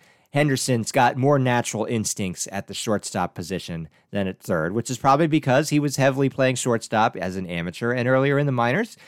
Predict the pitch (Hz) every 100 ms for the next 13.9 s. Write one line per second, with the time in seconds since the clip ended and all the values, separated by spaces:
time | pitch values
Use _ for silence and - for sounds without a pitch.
0 | - _ - 135 135 139 - 147 160 147
1 | 156 - 139 123 123 123 123 _ _ _
2 | - 247 247 190 175 165 - 151 151 147
3 | 147 147 156 - 127 127 117 123 120 123
4 | 123 - - - 123 120 - 135 123 127
5 | - 123 120 120 - 135 127 107 110 107
6 | 110 104 101 - 214 - 117 113 107 101
7 | 95 92 92 - _ _ - 95 110 92
8 | 95 82 90 110 101 - 101 139 147 -
9 | 113 98 95 107 92 123 120 95 85 87
10 | 85 - 110 98 87 85 78 - 73 78
11 | - - - _ _ _ _ _ _ 196
12 | 240 - 190 196 185 - 175 139 143 127
13 | 110 95 95 139 - _ _ _